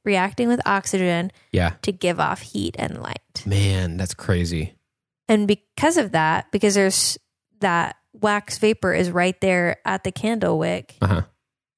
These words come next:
Speaker 1: that's gonna be the hottest point of the flame.
Speaker 2: Right, right.
Speaker 1: 'Cause there's so much of the fuel right there in the middle.
Speaker 2: Yeah, yeah, yeah.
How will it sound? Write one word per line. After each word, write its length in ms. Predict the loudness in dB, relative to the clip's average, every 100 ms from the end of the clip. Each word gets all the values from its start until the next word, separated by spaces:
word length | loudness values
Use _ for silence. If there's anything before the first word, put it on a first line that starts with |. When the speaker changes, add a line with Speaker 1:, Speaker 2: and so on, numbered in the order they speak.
| _ _ _ _
Speaker 1:
that's 440 | 0 0 -4 -6 -2
gonna 200 | -2 0
be 260 | 2 0
the 240 | 0 0 0
hottest 420 | -2 -2 -2 -4
point 240 | -4 -4
of 120 | -4
the 140 | -6 -6
flame. 520 | -8 -10 -10 -10 -16 _ -2
Speaker 2:
Right, 360 | 0 0 -2 -8 _ -4
right. 220 | -4 -6 _ _
Speaker 1:
'Cause 100 | -2
there's 180 | 0 0
so 160 | 0 0
much 180 | -2 -4
of 80 | -6
the 80 |
fuel 400 | -10 -2 0 0 -2
right 260 | -6 -6
there 200 | -6 -4
in 140 | -4 -6
the 60 |
middle. 280 | -8 -8 -8 -10 _
Speaker 2:
Yeah, 480 | 2 4 4 2 0
yeah, 140 | -2
yeah. 240 | -2 -4